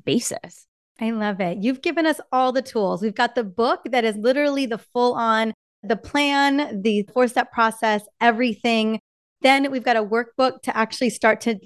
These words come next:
Speaker 2: literally translate into our own lives, our own circumstances, and our own healing of patterns.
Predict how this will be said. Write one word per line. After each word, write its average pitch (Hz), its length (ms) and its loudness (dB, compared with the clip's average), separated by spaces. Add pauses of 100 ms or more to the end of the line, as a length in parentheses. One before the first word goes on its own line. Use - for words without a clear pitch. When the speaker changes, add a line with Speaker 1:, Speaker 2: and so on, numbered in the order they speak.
(140)
Speaker 2:
literally 247 420 0
translate 226 500 0
into 214 220 -2
our 202 120 4
own 214 220 0
lives, 196 240 2
our 202 180 0
own 208 220 0
circumstances, 202 840 0 (220)
and 202 160 0
our 208 260 0
own 220 260 0
healing 196 360 0
of 185 140 -4
patterns. 190 560 2